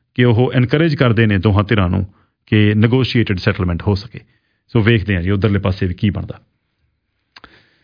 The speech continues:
WhatsApp ਤੇ ਤੁਹਾਡੇ ਬਹੁਤ ਸਾਰੇ ਸੁਨੇਹੇ ਨੇ। ਇੱਕ ਮੈਸੇਜ ਆਇਆ, ਅਹ, ਜਿਹੜੀ ਆਪਾਂ ਗੱਲ ਕਰ ਰਹੇ ਹਾਂ ਨਾ ਆਟੋਮੇਸ਼ਨ ਤੇ ਪ੍ਰੋਡਕਟੀਵਿਟੀ ਬਾਰੇ, ਲਿਖਿਆ ਕਹਿੰਦੇ, "Productivity of Canada is less than seventy percent as compared to the U S।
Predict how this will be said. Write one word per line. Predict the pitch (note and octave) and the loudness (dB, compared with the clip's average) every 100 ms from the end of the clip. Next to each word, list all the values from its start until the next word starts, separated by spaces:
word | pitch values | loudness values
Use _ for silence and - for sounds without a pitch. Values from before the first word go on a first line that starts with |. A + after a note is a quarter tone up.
| _ _ _ _ _ - | _ _ _ _ _ -2
WhatsApp | D3 - A3 | -2 0 -2
ਤੇ | G#3+ G3 | 0 0
ਤੁਹਾਡੇ | G3 D3+ | 2 2
ਬਹੁਤ | E3+ | 0
ਸਾਰੇ | F3 F3+ | 0 0
ਸੁਨੇਹੇ | - D3 C3+ | 2 2 2
ਨੇ। | |
ਇੱਕ | F3+ D#3+ | 0 0
ਮੈਸੇਜ | C#3 - D#3 | -2 0 0
ਆਇਆ, | C3+ G#2 E3 | 2 2 0
ਅਹ, | D#3+ - - A#2+ A#2 A#2 A#2 - - A#2+ | -4 -10 -4 0 2 2 0 -4 -12 -4
ਜਿਹੜੀ | A2+ | -2
ਆਪਾਂ | B2 A#2+ | 0 0
ਗੱਲ | A2 G2+ | 2 2
ਕਰ | G2+ G#2+ | 2 2
ਰਹੇ | B2 | 2
ਹਾਂ | |
ਨਾ | F#3 | 2
ਆਟੋਮੇਸ਼ਨ | E3 A#2+ B2 A#2 - | 2 2 0 0 0
ਤੇ | G#2+ A2+ | -2 0
ਪ੍ਰੋਡਕਟੀਵਿਟੀ | A#2 G#2+ - A2+ G#2 | 0 0 0 0 0
ਬਾਰੇ, | F2 F#2 E2 C3 - _ _ - | -2 -2 -6 -12 -16 _ _ -4
ਲਿਖਿਆ | B2 B2 | -2 0
ਕਹਿੰਦੇ, | D#3 F3 | 0 0
"Productivity | E3+ A#2+ A#2+ D#3+ D3+ D#3+ | 0 0 0 0 0 0
of | D#3+ | -2
Canada | - A#2+ A#2+ D3+ D3 C3+ | 0 0 2 0 0 -2
is | G#2 | 0
less | F#2 G#2 C#3 D#3 | 0 0 0 0
than | E3 | -2
seventy | D#3 C3 C3 D#3+ E3 | 0 0 0 0 0
percent | F3 D3 A#2 D3 C3 A#2+ | -2 -2 -2 0 2 2
as | A2+ B2 | 0 0
compared | G#2 A2 G#2+ | 0 0 0
to | A2 | 0
the | G2 E2+ | 0 0
U | F2+ | -4
S। | F2+ | -6